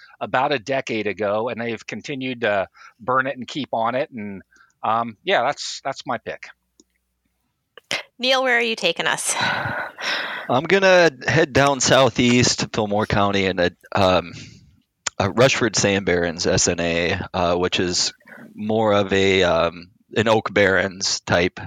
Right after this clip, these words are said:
Speaker 3: uh, community with a lot of interesting species, it's much sandier soils. Um, you got some of the bluff, bluff prairies in there, and it's just, uh, y-, you kinda get the, the, the spectrum down there, the, the gradation of,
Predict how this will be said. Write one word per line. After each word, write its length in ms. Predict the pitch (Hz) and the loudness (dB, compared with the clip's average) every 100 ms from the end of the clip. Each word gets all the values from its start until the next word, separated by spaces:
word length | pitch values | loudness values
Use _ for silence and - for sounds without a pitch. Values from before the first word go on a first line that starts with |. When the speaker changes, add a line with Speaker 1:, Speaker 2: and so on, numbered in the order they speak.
| - - | -10 -4
Speaker 3:
uh, 160 | 82 - | -2 -2
community 500 | 92 90 92 92 92 | -4 -4 -2 0 0
with 180 | 87 - | -2 -2
a 60 | |
lot 220 | 87 90 | 0 2
of 180 | 90 95 | 0 -2
interesting 480 | 107 - - - 87 | -8 -8 -8 -8 -6
species, 960 | - 117 120 120 127 120 117 113 110 - - - - - | -4 0 2 2 2 2 2 2 -2 -4 -8 -8 -8 -8
it's 120 | - | -2
much 200 | 127 127 | 0 2
sandier 460 | 127 117 110 101 98 | 2 2 4 2 0
soils. 720 | 107 101 98 98 92 98 - - - - - - | 0 2 2 4 2 0 -6 -10 -20 -20 -10 0
Um, 520 | 95 90 90 92 98 | 4 4 2 -4 -4
you 100 | 107 | 2
got 160 | 104 - | 2 2
some 160 | 113 | 0
of 100 | 98 | 0
the 80 | 90 | 0
bluff, 380 | 110 101 - - - | 4 4 2 -8 0
bluff 300 | 123 120 - | 2 2 2
prairies 500 | 117 110 104 107 113 | 4 4 4 4 2
in 140 | 104 | 2
there, 520 | 101 101 98 101 101 - - - - - - | 2 4 2 2 -2 -6 -18 -16 -14 -14 -4
and 220 | 110 95 95 | 0 2 2
it's 240 | 90 - | 0 0
just, 320 | 110 95 - | 0 0 2
uh, 240 | 87 82 82 _ _ _ _ _ | 2 2 0 _ _ _ _ _
y-, 80 | 127 - - | -16 -12 -8
you 100 | 110 | 0
kinda 240 | 110 92 | 0 2
get 240 | 101 95 | 0 0
the, 240 | - 85 90 | 0 0 0
the, 280 | 95 92 101 - | -2 -2 -4 -4
the 80 | 110 | -2
spectrum 580 | - 110 - 95 87 76 | 2 0 0 -4 -6 -2
down 280 | 85 85 82 | -2 -2 -4
there, 460 | 87 80 80 87 | -2 -2 -4 -4
the, 220 | - 92 - | -2 0 0
the 100 | 95 | 0
gradation 640 | 101 98 90 - 104 82 | 2 2 2 2 0 -2
of, 360 | 80 76 78 | -2 -4 -6